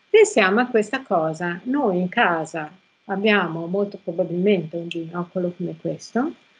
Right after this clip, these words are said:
con un binocolo come questo noi abbiamo un potere risolutivo migliore di quello che aveva Galileo ai suoi tempi. Quindi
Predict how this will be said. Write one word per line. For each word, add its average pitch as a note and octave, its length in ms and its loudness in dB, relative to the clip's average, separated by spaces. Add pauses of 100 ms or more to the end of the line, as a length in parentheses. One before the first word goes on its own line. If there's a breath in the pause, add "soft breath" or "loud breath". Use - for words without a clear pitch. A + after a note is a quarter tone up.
(260 soft breath)
con G4 160 8
un A3+ 160 6
binocolo G3 640 2
come G3+ 300 -2
questo G#3 520 0
noi C4+ 240 2
abbiamo F3+ 380 0
un F#3+ 100 -4
potere F3 540 0
risolutivo F#3+ 1000 0
migliore G#3+ 1040 8
di D4+ 140 2
quello D#3 260 -2
che A#3 140 -6
aveva D#3+ 240 2
Galileo F#3 500 2
ai E3 100 -8
suoi G#3+ 220 -6
tempi. - 460 -8 (580 soft breath)
Quindi C4 720 8